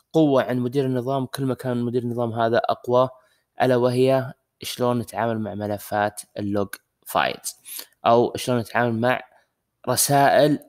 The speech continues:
اللي يبغى يوصلنا إياها النظام. في كثير من الأحيان إحنا نستخدم جهاز الحاسب الآلي،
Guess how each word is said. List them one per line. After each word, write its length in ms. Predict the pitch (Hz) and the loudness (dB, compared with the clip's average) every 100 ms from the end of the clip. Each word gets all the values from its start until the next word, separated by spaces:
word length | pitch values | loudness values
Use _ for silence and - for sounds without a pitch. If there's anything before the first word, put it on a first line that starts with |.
| - | -4
اللي 520 | 127 131 135 131 - | 0 2 0 -2 0
يبغى 200 | 147 139 | 0 2
يوصلنا 400 | 123 - 143 131 | 2 2 0 0
إياها 260 | 123 120 113 | 0 -2 -2
النظام. 360 | 104 98 85 - - - - - _ | -4 -6 -10 -12 -18 -16 -16 -20 _
في 100 | - | -6
كثير 180 | - 185 | 0 2
من 60 | 170 | 4
الأحيان 320 | 127 139 143 | 2 2 0
إحنا 140 | 151 | 0
نستخدم 480 | 135 - 113 135 139 | 0 -2 -2 -4 -4
جهاز 340 | - 117 117 110 | -8 -4 -4 -4
الحاسب 380 | - 127 - | -6 -6 -4
الآلي، 380 | 117 107 156 190 | -4 -2 0 -2